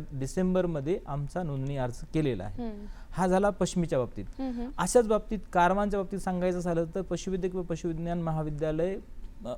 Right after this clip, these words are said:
Speaker 1: उदगीरच्या अंतर्गत
Speaker 2: हम्म.
Speaker 1: कारवान या श्वानांबद्दल त्यांनी, अ, अ, सविस्तर असं मागील दोन अडीच वर्षापासून काम केलेलं आहे.
Speaker 2: हम्म.
Speaker 1: त्यांनी सुद्धा त्या नोंदणीसाठी प्रयत्न करत आहेत.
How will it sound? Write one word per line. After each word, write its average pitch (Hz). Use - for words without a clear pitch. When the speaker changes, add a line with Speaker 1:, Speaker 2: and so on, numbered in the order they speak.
Speaker 1:
उदगीरच्या 190
अंतर्गत 156
Speaker 2:
हम्म. 202
Speaker 1:
कारवान 202
या 180
श्वानांबद्दल 165
त्यांनी, 156
अ, 147
अ, -
सविस्तर 180
असं 170
मागील 156
दोन 156
अडीच 147
वर्षापासून 139
काम 135
केलेलं 120
आहे. -
Speaker 2:
हम्म. 233
Speaker 1:
त्यांनी 175
सुद्धा 196
त्या 185
नोंदणीसाठी 160
प्रयत्न 151
करत 147
आहेत. 151